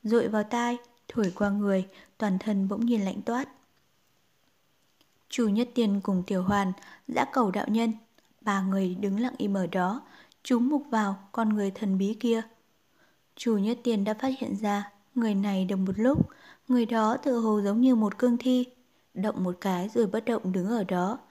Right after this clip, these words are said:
án ngay tại chỗ cái cổng đổ nát, làm cho bọn Chu Nhất Tiên ba người không thể thoát ra được. Tiểu Hoàn định thần rồi hạ thấp giọng, thì thầm với Chu Nhất Tiên.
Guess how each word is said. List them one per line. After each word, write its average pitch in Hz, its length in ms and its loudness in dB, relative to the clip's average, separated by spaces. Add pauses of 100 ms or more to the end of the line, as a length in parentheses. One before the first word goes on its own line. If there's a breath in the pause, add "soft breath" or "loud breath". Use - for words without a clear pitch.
(300 soft breath)
án 214 300 0
ngay 247 140 2
tại 202 220 -2
chỗ 233 180 -2
cái 240 160 -4
cổng 196 280 -2
đổ 185 140 0
nát, 233 300 -2 (420 loud breath)
làm 214 240 0
cho 233 120 0
bọn 214 260 0
Chu 226 120 0
Nhất 247 240 2
Tiên 214 220 0
ba 202 160 -2
người 196 260 0
không 196 240 -4
thể 196 140 -4
thoát 233 240 -6
ra 233 80 -2
được. 196 240 0 (1300 soft breath)
Tiểu 208 160 2
Hoàn 196 260 0
định 202 200 -2
thần 190 280 0
rồi 190 140 0
hạ 190 240 -4
thấp 254 200 -6
giọng, 214 180 -4 (360 loud breath)
thì 226 160 -2
thầm 214 340 -2
với 214 160 0
Chu 254 120 -2
Nhất 262 260 2
Tiên. 247 220 2